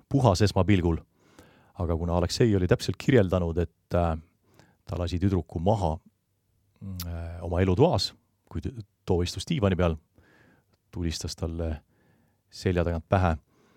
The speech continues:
siis, äh, ma lasin üles võtta l-, öö, nii-öelda see läbiotsimise käigus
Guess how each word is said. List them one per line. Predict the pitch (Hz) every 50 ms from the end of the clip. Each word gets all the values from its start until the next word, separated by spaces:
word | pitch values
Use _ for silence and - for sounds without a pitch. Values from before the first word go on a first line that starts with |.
| _ _ - _ _ _ _ _ -
siis, | - - - - 90 85 85 82 82 82 87 87 - - - -
äh, | 92 87 87 85 85 87 85 - _
ma | - 85
lasin | 90 104 110 92 101 95
üles | 110 113 101 - - -
võtta | - 95 _ _ _ _ - 87 85 82 82 - _ _ _ _ _ _ _ _ _ _ _ _ _
l-, | - - - - - _ _ _ _ _ _ _ _ _ _ _ _ _ -
öö, | - 101 95 90 90 90 92 - _ -
nii-öelda | - 208 127 101 95 92 80 90
see | 85 - 98 - 98 - _ -
läbiotsimise | - 107 95 - 87 87 - - - 90 80 90
käigus | 87 92 95 92 82 85 82 80 - - -